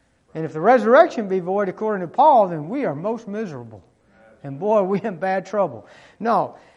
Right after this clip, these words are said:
no, it ain't, it ain't about that. So they were mixing things up. They were, they, he knew that this was gonna come.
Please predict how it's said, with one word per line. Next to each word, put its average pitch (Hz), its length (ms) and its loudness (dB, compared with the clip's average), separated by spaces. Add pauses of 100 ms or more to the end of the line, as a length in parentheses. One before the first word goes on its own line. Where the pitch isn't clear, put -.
(140)
no, 220 200 2
it 156 100 2
ain't, 196 240 0
it 190 80 0
ain't 226 160 0
about 220 440 0
that. 139 240 -6
So 170 140 -2
they 175 140 0
were 175 140 0
mixing 226 420 -2
things 220 320 -4
up. 220 240 0
They 170 140 -2
were, 165 140 -4
they, 165 260 -8
he 160 280 -10
knew 202 360 -6
that 170 120 -8
this 185 220 -8
was 160 140 -10
gonna 160 220 -8
come. 190 360 -4